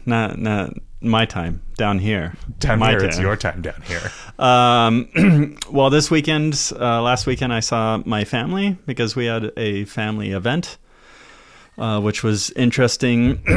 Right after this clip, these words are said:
Speaker 1: <clears throat> but also it was outdoors, and it was the first day of the year that it was over a hundred, and it was a hundred and five on Sunday, and it was really miserable, and I was wearing a suit.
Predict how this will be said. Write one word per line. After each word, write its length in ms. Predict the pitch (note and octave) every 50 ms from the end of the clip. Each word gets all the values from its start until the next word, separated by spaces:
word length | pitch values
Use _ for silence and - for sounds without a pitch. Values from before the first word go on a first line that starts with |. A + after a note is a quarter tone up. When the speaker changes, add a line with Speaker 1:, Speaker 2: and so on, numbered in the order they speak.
| E3 C#3+ C#3 C#3 D3+ C#3+
Speaker 1:
<clears throat> 20 | A2
but 180 | B2+ B2 A#2 -
also 400 | - B2 A#2 A#2 - - B2+ A#2
it 100 | G#2+ G#2
was 220 | G#2 G2+ G2 F2+ - -
outdoors, 840 | A2 G#2+ - A2 G2 F#2+ G2+ F#2 F#2+ G#2 A#2 B2 C3 B2 - -
and 220 | - - A2+ G2+ F#2+
it 60 | F#2+
was 160 | G2 F#2+ F#2
the 80 | G#2 F#2+
first 680 | - - G#2+ G2 G2 - - - - - - - A2 G#2+
day 460 | G#2+ G2+ G2 G2 G2 F#2+ G2 F#2 - - -
of 260 | A2 G2 F#2+ F#2 F#2
the 100 | G#2 F#2+
year 420 | F2+ F#2 F#2 F#2+ G2 G2 G2+ G#2
that 200 | G2+ G2+ F#2+ F#2
it 120 | F#2+ F#2 F#2
was 420 | F#2+ F#2+ F#2 F#2 - - - - _ -
over 320 | G#2+ G2+ F#2 G2+ G2+ F#2
a 80 | F2+ F#2
hundred, 720 | - - A#2 A#2+ B2+ B2+ D3 D3 D3 D#3 D3 C3+ - - -
and 160 | A#2 G#2+ G2+ G2+
it 80 | G2
was 220 | G2 G2 F#2 - G2+
a 60 | F2
hundred 340 | E2+ G#2 G#2 F#2 G2 F#2 F2+
and 160 | F2+ F2+ -
five 520 | - - F#2+ F2+ F2 E2+ E2+ F2 E2+ - - - -
on 480 | G#2 F#2+ F#2 F2+ F2 F2+ F2+ F2+ F2+
Sunday, 540 | - - - F2 F2 F2 F2 - - F#2+ F#2 - _ - - - - - - - - - - - -
and 120 | - G2+ F#2
it 20 |
was 200 | F#2 F#2 - -
really 220 | G#2 G2 F#2 F#2
miserable, 600 | F2+ F2+ F#2 F#2+ F2+ - F#2+ F2+ E2+ F2+ F2 F2
and 100 | F2+ F2+
I 80 | F2 F2
was 160 | F2+ F2+ -
wearing 260 | F2+ F2+ F#2 F2+ F2+
a 60 | E2+ -
suit. 460 | - - - F#2+ - - - -